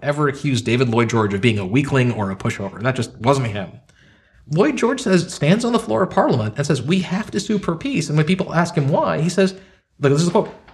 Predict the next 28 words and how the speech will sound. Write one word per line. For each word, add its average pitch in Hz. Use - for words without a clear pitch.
"Tell 277
me 320
how 285
we 277
win," 226
right? 202
What 185
is 349
the 294
story 277
you're 240
going 233
to 226
tell 226
about 170
how 196
we 220
win 208
this 208
war? -
And 196
if 233
you 247
can't 294
tell 208
me 208
that 190
story, 135